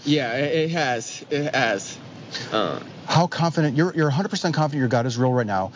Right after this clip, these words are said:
Speaker 1: Yes.
Speaker 2: If you discovered that the Bible isn't a reliable source of truth, where would you move from your one hundred percent, if any?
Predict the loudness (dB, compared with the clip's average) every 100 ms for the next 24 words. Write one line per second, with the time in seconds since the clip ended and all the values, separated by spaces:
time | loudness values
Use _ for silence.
0 | -4 0 4 4 2 0 0 0 0 0
1 | -2 0 0 0 0 2 2 4 2 2
2 | 0 0 -2 -2 -2 0 0 0 2 2
3 | 2 0 2 2 4 2 0 0 0 0
4 | 0 0 -2 0 0 0 -2 0